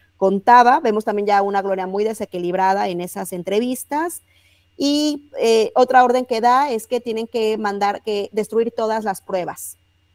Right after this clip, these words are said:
Y entonces tenían que romper todo, boletos de avión, tickets, cartas, fotos, todo. Aquí también me llama la atención que dice que los hermanos de Gloria sabían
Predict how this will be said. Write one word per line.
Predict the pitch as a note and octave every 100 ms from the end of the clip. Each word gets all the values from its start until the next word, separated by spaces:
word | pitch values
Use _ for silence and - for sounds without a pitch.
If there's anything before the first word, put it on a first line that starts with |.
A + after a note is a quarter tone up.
| _ _ _ _ _ _ _ _
Y | -
entonces | F#3+ F#3 G3+ A3+ -
tenían | G3 G3
que | A3+
romper | G#3+ F#3 G3 G3
todo, | G3+ F#3+ F#3+
boletos | E3+ F3+ F3+ G3 F#3+ F#3
de |
avión, | E3 F3 G3 G3+ G3+ G3+ G3+ G3 F#3 _ _ _ _
tickets, | G3+ G3 - G3 F#3+ F#3 -
cartas, | - F#3+ F#3+ - F#3+ F#3+ F#3 -
fotos, | - G3 G3 - G3 F#3 F#3+ - _ _ _
todo. | - A3+ A#3+ B3+
Aquí | B3+
también | B3 A3+
me | A3+
llama | A3 A3
la | G3+
atención | G3+ F#3+ A3 G#3+ G#3+
que | G3
dice | F#3 G#3+
que | G#3
los | F#3 F3+
hermanos | F3+ F#3+ G3+
de | F#3+
Gloria | F3+ F#3 F#3+
sabían | - E3+ F#3+ G#3+ G#3 A3+